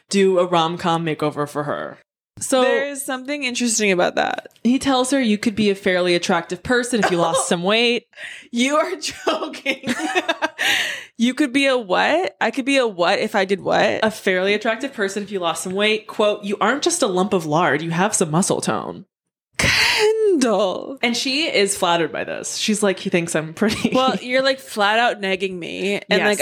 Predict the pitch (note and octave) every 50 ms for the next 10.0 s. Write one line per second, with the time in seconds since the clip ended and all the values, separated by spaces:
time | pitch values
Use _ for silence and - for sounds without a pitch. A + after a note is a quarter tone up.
0 | E3 G3 G3+ F#3+ E3+ D#3 F3+ F3+ G3 G3 F#3 F#3 F3 E3 E3 D#3+ D#3+ E3+ A3+ -
1 | - F3+ - - - - - _ - - - A3+ A3 G3+ A3 G#3 F#3+ F#3+ F#3 -
2 | - _ - - G3 F3+ - G3+ F#3+ F#3+ F#3 F#3+ F3+ E3+ E3+ F3 E3+ D#3 D3+ D3
3 | D3+ - - G#3+ G#3 F#3+ - - - - - - - - - - _ _ _ _
4 | _ - - D#4+ D4 - - - D#4 D#4 - D#4 D4+ D4+ D4 D#4 C4 C#4+ C#4+ C#4
5 | - - - - A3+ A3 A3+ A3+ A#3+ A#3 A#3 A#3 A3 A3 - - G3+ D3 D3 D#3
6 | F#3 - - F#3+ D#3+ E3 D#3+ E3 E3+ F3 - - - G3+ - A3+ A3 F#3+ - -
7 | - G#3 G#3 G#3 G#3+ G#3+ G#3 - A3+ G#3 G3+ G#3 G#3 G#3 G#3 G3+ F#3+ D#3+ D#3 D3+
8 | - - - G#2+ G#2 G2+ G#2+ G2+ F2+ - A#3+ - - F#3 D3+ C#3 B2 - - -
9 | _ _ _ _ _ _ - G#3 G#3 G3+ F3+ D3+ D3 C#3+ - A1 G#1 - -